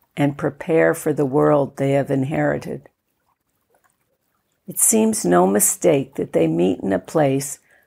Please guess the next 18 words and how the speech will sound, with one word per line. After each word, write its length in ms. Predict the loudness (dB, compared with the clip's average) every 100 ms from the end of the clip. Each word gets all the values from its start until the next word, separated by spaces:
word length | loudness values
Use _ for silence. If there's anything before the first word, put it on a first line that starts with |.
| _
with 180 | -6 -6
teachers 540 | -2 -2 0 0 0
and 180 | 0 -2
teachings 720 | 0 -2 -2 -4 -4 -4 -6
that 160 | -2 0
exist 720 | 0 -2 2 2 2 -2 -12 _ _ _ _
because 440 | -12 -2 0 0 -2
Christina 720 | -4 -4 -2 0 2 2 0
turned 460 | -2 -2 0 -2 -4
to 100 | -6
face 480 | 0 0 2 -2
her 260 | -2 0 2
inheritance, 960 | 0 -2 -6 -6 -8 -10 -14 -12 -16 -16 _ _ _ _ _ _ -4
to 100 | -2
make 320 | 2 2 2
something 540 | 0 0 -4 -4 -4
of 180 | -4 -6
it, 160 | -10